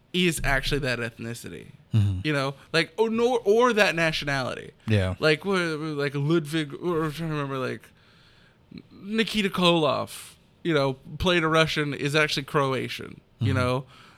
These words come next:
Speaker 1: Uh, uh, uh,
Speaker 2: Yokozuna.
Speaker 1: Yokozuna played, uh, played a Japanese man, is actually Samoan.
Speaker 2: Yeah.
Speaker 1: Right? And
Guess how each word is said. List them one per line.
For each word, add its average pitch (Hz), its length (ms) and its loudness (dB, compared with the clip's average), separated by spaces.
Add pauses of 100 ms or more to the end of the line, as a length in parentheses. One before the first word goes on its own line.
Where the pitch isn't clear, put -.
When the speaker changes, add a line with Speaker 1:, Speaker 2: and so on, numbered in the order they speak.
(120)
Speaker 1:
Uh, - 40 -6 (720)
uh, - 40 -8
uh, 82 360 -6 (220)
Speaker 2:
Yokozuna. 107 720 2
Speaker 1:
Yokozuna 170 880 2
played, 135 560 0
uh, 123 280 -2
played 127 340 -4
a 127 60 -6
Japanese 127 520 -4
man, 123 300 -6
is 123 180 -6
actually 123 260 -4
Samoan. 117 540 -6
Speaker 2:
Yeah. 98 180 2 (100)
Speaker 1:
Right? 147 300 0 (760)
And 156 560 0